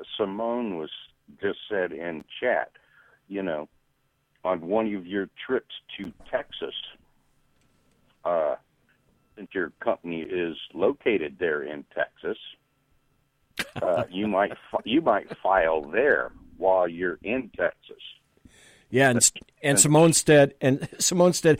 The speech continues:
Speaker 2: "Yeah, and while you're there, just stay."
Speaker 1: Yeah, you gotta stay to, to, uh, uh, defend yourself in court.
Speaker 2: That might be a halfway decent, uh, reason for that. Um,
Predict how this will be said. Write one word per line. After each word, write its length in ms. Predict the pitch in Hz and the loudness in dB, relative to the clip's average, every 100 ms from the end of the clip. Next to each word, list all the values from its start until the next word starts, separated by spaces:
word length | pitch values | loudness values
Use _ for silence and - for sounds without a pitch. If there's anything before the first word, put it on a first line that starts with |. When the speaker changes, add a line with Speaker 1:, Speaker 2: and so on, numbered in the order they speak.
| - - | 0 2
Speaker 2:
"Yeah, 240 | 165 131 | 4 4
and 160 | 156 135 | 2 2
while 140 | 165 | 2
you're 180 | 165 139 | 6 6
there, 240 | 127 123 - | 8 4 4
just 200 | - 165 | 4 6
stay." 380 | - 110 73 85 - _ _ _ _ _ _ _ _ _ _ _ _ _ _ _ _ _ _ _ _ - | 6 4 0 -4 -12 _ _ _ _ _ _ _ _ _ _ _ _ _ _ _ _ _ _ _ _ 2
Speaker 1:
Yeah, 220 | 131 64 - | 4 4 -2
you 160 | 113 131 | -4 4
gotta 260 | 143 123 - | 6 6 2
stay 240 | - 135 98 | 2 2 2
to, 160 | 107 - _ 113 | -4 -12 _ -4
to, 280 | 95 92 | -2 0
uh, 240 | 95 87 78 _ 92 | 2 0 -4 _ 0
uh, 200 | 87 80 | 2 0
defend 480 | 82 92 - 98 87 | -4 -6 -4 -6 -6
yourself 380 | 82 - 90 - | -8 -4 -4 -4
in 100 | 71 | -12
court. 320 | - 82 71 _ _ _ _ _ _ _ _ _ _ _ _ _ - | -8 -6 -6 _ _ _ _ _ _ _ _ _ _ _ _ _ -18
Speaker 2:
That 380 | - - 87 82 | -16 -10 -10 -8
might 220 | 85 - | -12 -10
be 180 | 73 69 | -10 -10
a 160 | 65 - _ _ _ _ _ _ _ - | -12 -16 _ _ _ _ _ _ _ -8
halfway 440 | - - - 87 | -6 -6 -6 -6
decent, 580 | 65 69 - 73 71 - _ _ - | -6 -8 -8 -8 -12 -16 _ _ -12
uh, 300 | 71 69 73 69 - _ | -10 -8 -10 -12 -14 _
reason 360 | 85 80 85 80 | -10 -8 -8 -10
for 140 | 85 | -10
that. 260 | 73 78 - _ _ _ _ _ _ _ _ - | -8 -8 -10 _ _ _ _ _ _ _ _ 0
Um, 500 | 131 135 131 127 | 4 4 4 2